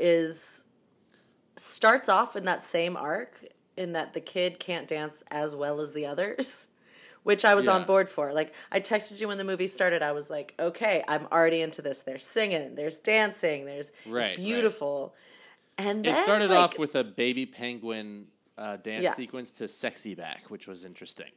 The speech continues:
Speaker 2: But anyway.
Speaker 1: Well, at, at the time, it was a big deal. And I have to say, like, that's basically the exact same storyline as Happy Feet one, and I was like, "I'm fully engaged and ready to do this again."
Speaker 2: Yeah.
Speaker 1: But then it became a tale of,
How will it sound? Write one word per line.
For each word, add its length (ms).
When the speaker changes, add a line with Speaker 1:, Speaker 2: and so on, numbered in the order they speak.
Speaker 2:
But 260
anyway. 320
Speaker 1:
Well, 480
at, 120
at 160
the 80
time, 400
it 60
was 120
a 60
big 140
deal. 220
And 140
I 40
have 220
to 60
say, 220
like, 180
that's 280
basically 420
the 80
exact 380
same 180
storyline 680
as 600
Happy 280
Feet 220
one, 200
and 100
I 80
was 120
like, 180
"I'm 100
fully 300
engaged 420
and 240
ready 240
to 80
do 160
this 200
again." 320
Speaker 2:
Yeah. 140
Speaker 1:
But 160
then 180
it 100
became 580
a 80
tale 680
of, 640